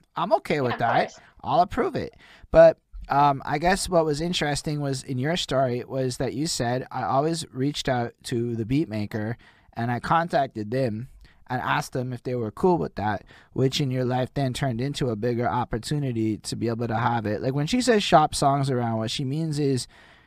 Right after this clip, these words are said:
Speaker 1: she's
Speaker 2: I'm
Speaker 1: that
Speaker 2: sorry.
Speaker 1: person that gets a whole bunch of beats and then she writes a bunch of songs, and then that literally gets passed around to, like,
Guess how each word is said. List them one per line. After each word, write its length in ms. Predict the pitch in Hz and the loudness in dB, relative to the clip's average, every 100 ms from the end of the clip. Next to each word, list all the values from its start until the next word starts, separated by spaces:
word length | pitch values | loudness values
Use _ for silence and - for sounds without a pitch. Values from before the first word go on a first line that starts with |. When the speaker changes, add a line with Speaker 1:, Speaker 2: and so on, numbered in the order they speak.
| - | -8
Speaker 1:
she's 220 | - 175 | -2 2
Speaker 2:
I'm 60 | |
Speaker 1:
that 180 | 226 180 | 6 6
Speaker 2:
sorry. 160 | 202 156 | 6 2
Speaker 1:
person 440 | 156 170 160 151 _ _ | 2 -2 -4 -8 _ _
that 180 | 147 143 | -2 0
gets 220 | 156 151 | 0 -2
a 80 | 139 | 0
whole 140 | 147 143 | 0 0
bunch 240 | 147 143 | -2 -2
of 120 | 131 | -4
beats 500 | 107 131 120 - - - _ _ _ | 0 -2 -2 -6 -8 -12 _ _ _
and 100 | 135 | -6
then 100 | 139 135 | -4 -4
she 140 | 151 | 0
writes 260 | 135 147 156 | 0 0 -2
a 40 | |
bunch 220 | 143 139 | -4 -4
of 80 | 143 | -4
songs, 640 | - 117 120 147 185 - - _ _ _ | -2 0 2 0 -2 -6 -12 _ _ _
and 160 | 139 139 | -4 -2
then 280 | 147 139 - | -2 -2 -6
that 240 | 135 143 139 | 0 2 4
literally 480 | 139 147 151 147 | 4 4 4 2
gets 240 | 139 131 - | 0 -4 -2
passed 360 | 139 131 - | 0 0 -2
around 360 | 147 135 127 123 | -2 0 0 -2
to, 60 | 123 | -4
like, 260 | 113 101 | -4 -8